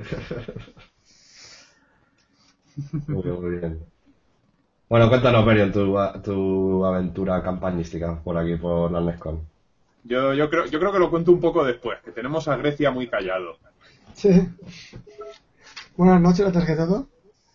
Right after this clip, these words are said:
Speaker 1: Vale, buenas noches, Juan Carlos, me había olvidado de ti, perdóname. <laughs>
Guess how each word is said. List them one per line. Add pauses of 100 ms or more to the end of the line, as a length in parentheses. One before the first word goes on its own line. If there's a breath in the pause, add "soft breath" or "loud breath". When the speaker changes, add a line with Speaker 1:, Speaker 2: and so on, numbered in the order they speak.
(220)
Speaker 1:
Vale,
buenas
noches,
Juan
Carlos,
me
había
olvidado
de
ti,
perdóname.
<laughs>